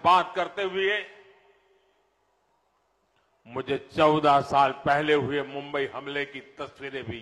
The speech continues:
याद आ रही है. देश पर हुआ ये सबसे बड़ा आतंकी हमला था, लेकिन इस हमले के बाद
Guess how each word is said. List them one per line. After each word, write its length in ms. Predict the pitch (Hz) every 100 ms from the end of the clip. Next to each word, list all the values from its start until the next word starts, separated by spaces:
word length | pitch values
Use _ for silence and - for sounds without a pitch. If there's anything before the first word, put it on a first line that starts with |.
| 110
याद 280 | 123 120 107
आ 160 | 92
रही 360 | 92 92 - _
है. 100 | _ _ _ _ _ _ _ _ _ _ _ _ _ _ _ -
देश 380 | 233 262 247 -
पर 100 | 240
हुआ 300 | 185 240 254 247
ये 180 | 226 214
सबसे 420 | - 302 - 269
बड़ा 280 | 254 247 254 247 175 - - 233
आतंकी 540 | 240 240 240 226 214
हमला 360 | 175 226 262 240
था, 240 | - 131 117 - - - _ _ _ _ _ _ _ _ _ _ _ _ _ _ _ _
लेकिन 500 | - 117 143 143 143 135
इस 140 | 117
हमले 360 | 139 160 160 156
के 140 | 135
बाद 380 | 123 170 196